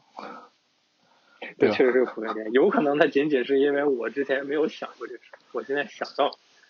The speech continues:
Speaker 1: 所以我觉得它很奇妙。但可能还没有到为什么是这幅画，
Speaker 2: 嗯。
Speaker 1: 为什么就是 Tycho 不是别的。
Speaker 2: 对。
Speaker 1: 但隐约你会觉得它可能肯定是有因为 Tycho，肯定是因为木心这幅画。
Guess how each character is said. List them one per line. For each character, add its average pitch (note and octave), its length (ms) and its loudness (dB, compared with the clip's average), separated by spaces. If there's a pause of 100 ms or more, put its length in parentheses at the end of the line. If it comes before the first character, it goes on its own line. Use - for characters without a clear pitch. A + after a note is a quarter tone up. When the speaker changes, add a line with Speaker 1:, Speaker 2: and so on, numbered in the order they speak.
(300)
Speaker 1:
所 C3+ 100 2
以 C3+ 40 6
我 B2+ 80 2
觉 A#2 80 0
得 A2+ 80 -2
它 A#2+ 100 -2
很 A2+ 200 -6
奇 - 240 -12
妙。 A2+ 260 -8 (160)
但 C#3+ 140 2
可 A#2+ 60 2
能 B2 100 2
还 C3+ 100 0
没 C#3 60 0
有 B2+ 140 4
到 B2 260 4 (300)
为 C#3 120 4
什 C3+ 100 -2
么 C3 80 -2
是 C#3+ 120 -2
这 C#3 280 2
幅 - 160 -16
画， - 100 -8
Speaker 2:
嗯。 - 40 -16 (500)
Speaker 1:
为 C3 140 2
什 C3 120 -6
么 C3+ 120 -2
就 C#3+ 220 2
是 A#2+ 100 -2
Tycho C#3+ 420 0
不 A#2+ 120 -10
是 C3 100 -4
别 B2+ 300 -10
的。 A#2+ 160 -14 (160)
Speaker 2:
对。 A2+ 200 -2
Speaker 1:
但 D#3+ 140 4
隐 A#2 220 0
约 C#3+ 180 4
你 C3+ 140 -4
会 B2+ 140 2
觉 A#2+ 160 -6
得 A#2+ 200 -2
它 C3+ 120 2
可 A#2+ 180 -4
能 A#2 180 -4
肯 A2+ 260 -6
定 B2 200 -4
是 B2+ 180 0
有 A#2 220 -6 (100)
因 B2 220 2
为 A2+ 160 0
Tycho， A#2 540 -6
肯 G#2+ 180 -6
定 A#2+ 100 0
是 C3 100 2
因 B2+ 100 2
为 C3 80 2
木 B2+ 140 -4
心 B2 160 -4
这 A#2+ 120 2
幅 B2+ 120 -2
画。 - 280 -10